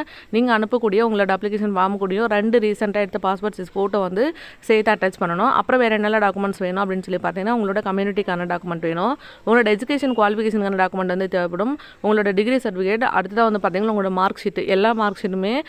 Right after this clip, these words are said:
So, இது நான் சொல்லியிருக்க எல்லா டாக்குமெண்ட்லையும் மறக்காம செல்ஃப் அட்டஸ்டட் சைன் போடுங்க. அப்பதான் வந்து அதை வந்து அக்செப்ட் பண்ணிப்பாங்க. செல்ஃப் அட்டஸ்டட் சைன் பண்ணிட்டு, அதுக்கப்புறம் தான் வந்து பார்த்தீங்கன்னா, நீங்க அனுப்பணும். ஒருவேளை வந்து சைன் பண்ண மறந்துட்டீங்க அப்படின்னா, அப்ளிகேஷன் ஃபார்ம் வந்து கன்சிடர் பண்ணிக்க மாட்டாங்க. அப்ளிகேஷன்லையும் வந்து மறக்காம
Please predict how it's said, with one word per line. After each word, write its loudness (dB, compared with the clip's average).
So, 2
இது 0
நான் 2
சொல்லியிருக்க 0
எல்லா 4
டாக்குமெண்ட்லையும் 0
மறக்காம 0
செல்ஃப் 0
அட்டஸ்டட் -2
சைன் 0
போடுங்க. -2
அப்பதான் 0
வந்து 0
அதை 0
வந்து 0
அக்செப்ட் -8
பண்ணிப்பாங்க. -2
செல்ஃப் 2
அட்டஸ்டட் 2
சைன் 2
பண்ணிட்டு, 0
அதுக்கப்புறம் 0
தான் 4
வந்து 0
பார்த்தீங்கன்னா, -2
நீங்க 0
அனுப்பணும். 0
ஒருவேளை 4
வந்து 2
சைன் 2
பண்ண 2
மறந்துட்டீங்க -2
அப்படின்னா, -2
அப்ளிகேஷன் -4
ஃபார்ம் 0
வந்து -4
கன்சிடர் -4
பண்ணிக்க -2
மாட்டாங்க. -4
அப்ளிகேஷன்லையும் -2
வந்து -4
மறக்காம -4